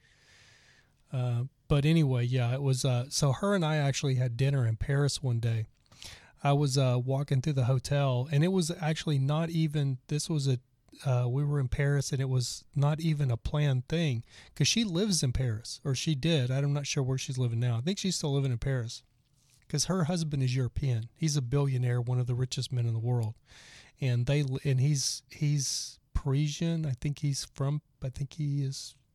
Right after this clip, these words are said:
from Paris. I, I'm not sure, but I just know he's European. And I know that she was, she lived in Paris,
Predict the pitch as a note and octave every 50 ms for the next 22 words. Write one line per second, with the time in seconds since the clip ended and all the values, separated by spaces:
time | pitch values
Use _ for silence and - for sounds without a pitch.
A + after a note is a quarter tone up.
0 | _ _ _ - C3 C#3 D3 - - - E3 D#3+ D#3 D#3+ D#3 - - - - -
1 | - - B2 B2 B2+ C3 D3 E3 D#3+ D3+ C#3+ C3 - - - A#2+ A2+ A2 - _
2 | _ _ _ - - - - - - - - - _ _ - C3+ C3+ C3 C#3 C#3
3 | D3 C#3 D3+ D3+ C#3 C3+ C3 A#2+ B2+ B2 A#2 - - - C#3 B2 A#2 A2 A2 A#2
4 | - _ _ _ _ _ - - - - - - _ _ - C#3 C3 C3+ C#3 D3
5 | D3 C#3+ C3 C3+ C3 - - D#3 C#3+ C#3 C3 C#3 - - - D3+ C#3+ C3 C3 D3
6 | D3 C3 A#2+ A2+ A#2+ - A2+ A2+ - - D3+ D3 C3 A#2 A2+ - - - -